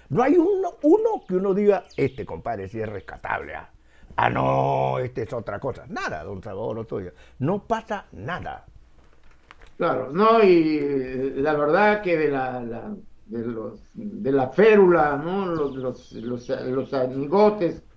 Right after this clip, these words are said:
Speaker 2: los ayayeros de Alan García, ninguno, ¿no?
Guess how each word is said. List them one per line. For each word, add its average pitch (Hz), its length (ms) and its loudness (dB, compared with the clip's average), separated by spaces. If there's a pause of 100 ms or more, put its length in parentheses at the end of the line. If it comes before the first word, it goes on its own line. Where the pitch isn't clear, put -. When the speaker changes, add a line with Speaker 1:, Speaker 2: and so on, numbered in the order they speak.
(160)
Speaker 2:
los 123 180 -8
ayayeros 151 800 2 (220)
de 131 160 -4
Alan 160 220 -2
García, 151 500 -4 (100)
ninguno, 147 580 4
¿no? 160 280 -6